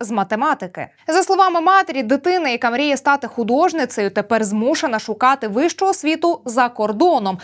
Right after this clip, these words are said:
через цю, на її думку, абсурдну вимогу. В чому ж суть вимоги?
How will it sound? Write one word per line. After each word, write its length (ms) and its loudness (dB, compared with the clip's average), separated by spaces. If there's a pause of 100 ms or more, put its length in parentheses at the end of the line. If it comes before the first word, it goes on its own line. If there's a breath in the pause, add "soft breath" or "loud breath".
(120 loud breath)
через 380 2
цю, 220 0
на 120 0
її 200 0
думку, 540 0
абсурдну 600 0
вимогу. 600 0 (600 loud breath)
В 100 -20
чому 320 2
ж 60 -8
суть 280 -4
вимоги? 460 0